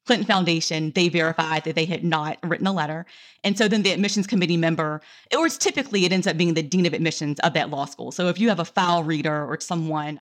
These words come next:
that's kind of lower level in the admissions office, they would report it to the dean of admissions, and the dean of admissions would then, it's really, it's a form or it's a letter that you can write into L S A C and kind of report it.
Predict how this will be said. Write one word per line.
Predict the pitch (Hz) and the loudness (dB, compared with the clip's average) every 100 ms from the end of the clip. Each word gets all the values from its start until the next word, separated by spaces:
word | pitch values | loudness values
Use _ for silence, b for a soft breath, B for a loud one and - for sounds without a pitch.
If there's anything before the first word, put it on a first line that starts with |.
| - | -10
that's | 165 - | -10 -4
kind | 220 | -2
of | 165 | 0
lower | 165 160 156 | 0 2 0
level | 147 - 180 | 0 -2 -2
in | |
the | 175 | 0
admissions | 185 196 185 | -2 -2 -2
office, | 180 185 185 B B B - | -2 -4 -8 B B B 4
they | 214 | 4
would | 180 | 4
report | 160 - 185 | -2 -2 -2
it | - | -2
to | 160 | -4
the | 156 | -2
dean | 170 | 0
of | 160 | 0
admissions, | 156 160 151 156 147 | -2 -4 -4 -6 -4
and | 160 | -2
the | |
dean | 156 175 | 0 0
of | |
admissions | 156 - 156 - 151 | 0 -2 -4 -4 -6
would | 139 143 | -6 -4
then, | 156 151 151 B B B B - | -2 -2 -6 B B B B -4
it's | - 226 | -2 0
really, | 330 262 | 0 0
it's | 208 | -2
a | 170 | -4
form | - 269 220 175 165 | -2 0 2 0 0
or | 185 | -2
it's | 190 | 0
a | 165 | -2
letter | 160 190 175 160 151 | 0 2 2 0 -2
that | 156 180 | -2 -2
you | |
can | 180 170 | -2 0
write | 160 165 | 2 2
into | 160 160 156 | 2 0 0
L | 165 | 0
S | 165 175 | -2 -4
A | 170 | -8
C | - 151 143 151 - _ _ _ | -8 -10 -10 -12 -18 _ _ _
and | 190 185 175 170 160 - _ | 0 2 2 0 -2 -8 _
kind | 277 240 | 0 0
of | |
report | 175 - - 202 - | 0 -2 -2 -2 -2
it. | - | -6